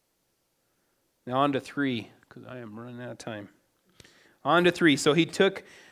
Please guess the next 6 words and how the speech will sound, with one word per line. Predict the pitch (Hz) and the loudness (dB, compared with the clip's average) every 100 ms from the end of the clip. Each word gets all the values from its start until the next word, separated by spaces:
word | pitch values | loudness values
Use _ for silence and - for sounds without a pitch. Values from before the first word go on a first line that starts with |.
| - _ | -20 _
the | 147 165 180 | 2 6 6
enemy's | 202 208 190 | 6 4 0
power | - - 185 180 143 135 127 | -4 0 4 6 6 4 0
by | 151 135 139 151 | -6 0 2 4
his | 143 147 - | 2 -2 -4
humanity." | 123 123 127 101 90 | -6 -4 -6 -8 -14